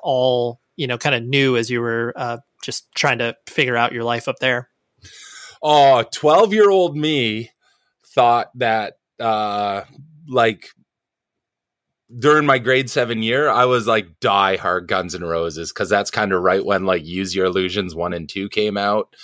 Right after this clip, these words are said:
Speaker 2: I even remember, uh, wearing Doc Martens and, and, uh, spandex bicycle shorts to school, because that's what Axl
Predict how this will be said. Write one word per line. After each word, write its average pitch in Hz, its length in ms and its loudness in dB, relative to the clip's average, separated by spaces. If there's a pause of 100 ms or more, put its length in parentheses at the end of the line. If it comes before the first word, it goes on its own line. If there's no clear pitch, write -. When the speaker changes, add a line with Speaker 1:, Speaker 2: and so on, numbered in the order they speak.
(400)
Speaker 2:
I 127 120 2
even 117 180 0
remember, 107 560 4
uh, 101 220 4
wearing 104 400 2
Doc 104 320 0
Martens 107 500 -2
and, 95 380 -8 (120)
and, 98 360 -10
uh, 90 160 -6
spandex 107 640 -2
bicycle 123 500 0
shorts 131 400 0
to 139 100 -6
school, 143 340 0
because 107 380 -4
that's 98 380 -2
what 98 320 -2
Axl 101 500 -4